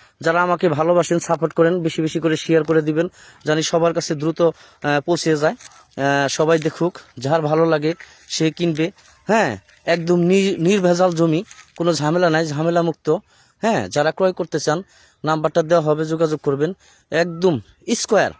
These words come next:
ফুটবল, মানে, আহ, স্টেডিয়ামের মতন, দেখার মতন একটা জমি, দেখলে পছন্দ হবে।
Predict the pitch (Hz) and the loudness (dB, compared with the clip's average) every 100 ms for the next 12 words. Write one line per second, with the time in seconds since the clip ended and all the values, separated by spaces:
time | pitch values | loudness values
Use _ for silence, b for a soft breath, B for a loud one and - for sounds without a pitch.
0 | - - 202 196 202 196 - 165 175 175 | -12 -6 -2 2 4 2 -2 0 0 -2
1 | b b b 160 160 165 196 - 214 208 | b b b 0 2 2 0 0 0 2
2 | 208 196 185 196 254 b b b - 190 | 4 2 0 -2 -4 b b b -2 -2
3 | 202 196 185 180 160 156 151 156 180 220 | 0 0 0 0 0 -2 -2 -2 -4 -4
4 | 160 175 185 180 185 185 175 156 147 113 | -4 -4 -4 -4 -4 -2 0 0 -2 -4